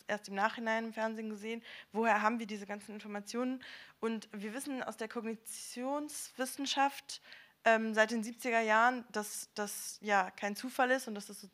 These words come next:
so, so eine gewiss-, ein Phänomen gibt, das Blitz-, Blitzlichterinnerung heißt und das eben eigentlich von den Medien konstruiert wird, ähm, dass wenn Menschen von, ähm, traumatischen Erlebnissen erfahren,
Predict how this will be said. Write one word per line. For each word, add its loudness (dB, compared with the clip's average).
so, -6
so -4
eine 2
gewiss-, -4
ein 4
Phänomen -2
gibt, -8
das -12
Blitz-, -10
Blitzlichterinnerung 0
heißt 0
und -6
das -12
eben 0
eigentlich 4
von -4
den 0
Medien 0
konstruiert -4
wird, -4
ähm, 6
dass -2
wenn 4
Menschen 2
von, 2
ähm, 0
traumatischen 8
Erlebnissen 0
erfahren, 10